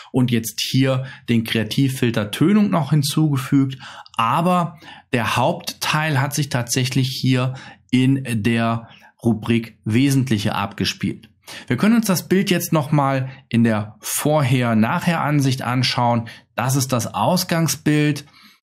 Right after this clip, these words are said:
Und wir haben hier ein, ja, sehr, sehr grelles Weiß, was uns hier über die Brücke entgegenstrahlt. Auch der Blue Dancer leuchtet zwar blau, aber bei weitem nicht in so einem schönen Blau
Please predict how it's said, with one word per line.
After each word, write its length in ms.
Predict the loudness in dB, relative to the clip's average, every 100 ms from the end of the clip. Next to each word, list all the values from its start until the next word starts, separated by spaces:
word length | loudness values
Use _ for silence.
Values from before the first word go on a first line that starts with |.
| -20 _
Und 320 | 0 2 2 2
wir 140 | 0
haben 140 | 0
hier 400 | 2 2 0 -2
ein, 400 | -2 0 0 -2 -8 -20 -20 -6
ja, 220 | -2 -2
sehr, 200 | 0 0
sehr 140 | 0 -2
grelles 600 | -2 0 0 0 0 -2
Weiß, 400 | 0 0 0 0
was 160 | 0
uns 200 | 0 0
hier 440 | 2 2 2 0 0
über 220 | 0 2
die 100 | 0
Brücke 560 | 0 0 0 0 0 -4 -10 -8
entgegenstrahlt. 1120 | -2 0 2 2 2 2 0 -2 -2 0 -4 -6 -18 -4
Auch 160 | -2 0
der 140 | 0
Blue 200 | 2 2
Dancer 380 | 2 2 2 0
leuchtet 420 | 0 0 0 -2
zwar 260 | -2 -2 0
blau, 380 | -2 0 -2 -2
aber 180 | -2
bei 200 | 0 -2
weitem 340 | -2 -4 -2 2
nicht 260 | 2 0
in 80 | -2
so 100 | -2
einem 140 | 0 0
schönen 440 | 0 2 4 2
Blau 360 | 2 0 0